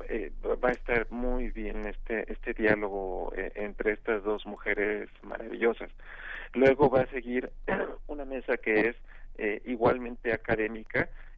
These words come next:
eh, que se llama Wilde en México, y precisamente la ofrecen Coral Velázquez, José de Jesús Arenas Ruiz y Sergio Hernández Roura del Instituto de Investigaciones Bibliográficas.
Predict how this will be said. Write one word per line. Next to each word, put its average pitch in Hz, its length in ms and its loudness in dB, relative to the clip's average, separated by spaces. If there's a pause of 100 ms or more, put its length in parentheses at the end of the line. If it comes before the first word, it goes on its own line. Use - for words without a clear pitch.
eh, 117 300 0
que 127 100 -4
se 123 160 -6
llama 123 520 2
Wilde 120 440 4 (160)
en 120 160 -6
México, - 400 -4 (360)
y 131 140 -2
precisamente 123 840 -2
la 117 180 2
ofrecen 117 560 -2
Coral 110 640 2
Velázquez, 123 680 0
José 113 320 -8
de 113 120 -2
Jesús 110 320 -8
Arenas 107 320 -2
Ruiz 147 340 -6 (460)
y 131 120 -6
Sergio 127 360 4
Hernández 123 360 2
Roura 123 380 4 (320)
del 107 380 0
Instituto 123 480 -4
de 117 80 -2
Investigaciones 110 760 -2
Bibliográficas. 113 680 2